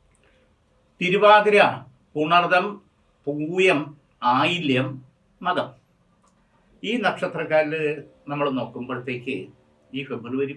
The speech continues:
മാസം മേന്മയും മെച്ചവും ഉണ്ടാകുന്ന സമയം. മേന്മയും മെച്ചവും എന്ന് പറയുമ്പോൾ വീടിൻ്റെതായിട്ടുള്ള പണികൾ, ഗൃഹനിർമ്മാണം,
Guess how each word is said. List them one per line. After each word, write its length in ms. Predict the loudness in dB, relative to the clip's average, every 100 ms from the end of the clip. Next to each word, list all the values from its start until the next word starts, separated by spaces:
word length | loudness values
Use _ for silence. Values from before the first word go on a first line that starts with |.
| -14
മാസം 320 | -16 -16 -20 -20 _ _ _ _ _ _ _ _ _ _ _ -20 -10
മേന്മയും 600 | -8 -6 -6 -6 -8 -8 -10
മെച്ചവും 380 | -10 -14 -12 -10 -10
ഉണ്ടാകുന്ന 360 | -12 -12 -14 _
സമയം. 320 | _ _ _ _ _ _ _ _ _ _ _ _ _ _ _ _ _ _ _ _ _ _ _ _ _ -2
മേന്മയും 500 | 0 0 -2 -4 -2 -6
മെച്ചവും 280 | -4 -4 -4
എന്ന് 120 | -2
പറയുമ്പോൾ 380 | -4 -4 -6 -6 -8 -12 _ _ _ _ _ _ _ _ _ _ _ -12 -6
വീടിൻ്റെതായിട്ടുള്ള 880 | -2 2 2 2 2 4 2 0 -2 0
പണികൾ, 400 | 0 2 0 0 -4 -14 _ _ _ _ _ _ _ _ _ _ _ _ _ _ _ _ _ _
ഗൃഹനിർമ്മാണം, 800 | -4 -2 -2 -4 -2 0 -2 -2